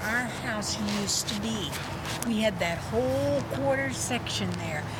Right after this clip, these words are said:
and we planted it with beautiful gardens, and we'd have big parties. Sometimes three hundred people would come to our parties. It was really nice in the beginning, <laughs> but J T had a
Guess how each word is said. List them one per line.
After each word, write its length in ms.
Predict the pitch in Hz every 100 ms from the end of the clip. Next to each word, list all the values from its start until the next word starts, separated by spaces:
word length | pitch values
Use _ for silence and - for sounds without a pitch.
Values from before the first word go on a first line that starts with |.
| - -
and 160 | 175 190
we 80 | 240
planted 600 | - 214 214 226 240 233
it 140 | 247
with 240 | 226 -
beautiful 420 | 180 226 240 - 226
gardens, 680 | 202 220 233 220 247 247 220
and 100 | 175 - - -
we'd 140 | 226
have 280 | 226 247 208
big 140 | 190 233 -
parties. 360 | 226 233 269
Sometimes 580 | - 311 311 277 285 -
three 300 | - - 320
hundred 280 | 320 311 240
people 400 | 262 302 - 262
would 180 | 214 196
come 240 | - 277 269
to 60 | 254
our 180 | 254
parties. 680 | - 240 277 302 294 208 - - - - - - - - - - - - - -
It 100 | 262
was 240 | 202 -
really 320 | 208 202 180 156 156
nice 440 | 151 131 131 - - - - - - - - - 247
in 140 | 208
the 60 | 175
beginning, 600 | 151 147 175 160 143 - - - 107 - - 240 - -
<laughs> 500 | 254 - - - -
but 160 | 196 - - - - -
J 280 | 220 220 202
T 380 | - 233 196 156 - - - - - - -
had 160 | 226
a 60 | 170